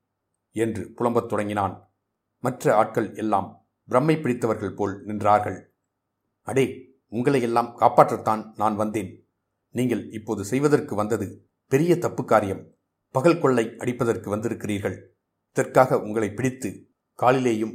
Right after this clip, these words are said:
கையிலேயும் விலங்கு மாட்டி ஏழு ஏழு வருஷம் ஜெயிலிலே போட்டு விடுவார்கள். நீங்கள் ஜெயிலுக்கு போய்விட்டால் உங்கள் பெண் சாதி பிள்ளைகளை உங்கள் எசமான் காப்பாத்தி விடுவாரா? என்றாள் கல்யாணி.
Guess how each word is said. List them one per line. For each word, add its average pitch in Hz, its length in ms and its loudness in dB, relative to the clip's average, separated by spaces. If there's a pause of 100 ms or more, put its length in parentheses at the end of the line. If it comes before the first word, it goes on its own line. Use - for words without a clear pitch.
கையிலேயும் 110 560 -2
விலங்கு 131 320 0
மாட்டி 107 500 -4 (240)
ஏழு 143 320 2
ஏழு 117 160 2
வருஷம் 107 380 -2
ஜெயிலிலே 135 360 0
போட்டு 113 220 -4
விடுவார்கள். 101 640 -2 (520)
நீங்கள் 120 360 0
ஜெயிலுக்கு 156 360 2
போய்விட்டால் 117 640 0 (300)
உங்கள் 123 300 -2
பெண் 139 160 0
சாதி 143 280 2
பிள்ளைகளை 117 720 -2
உங்கள் 117 240 -2
எசமான் 131 400 0
காப்பாத்தி 131 360 2
விடுவாரா? 104 600 4 (760)
என்றாள் 104 500 0
கல்யாணி. 101 600 -4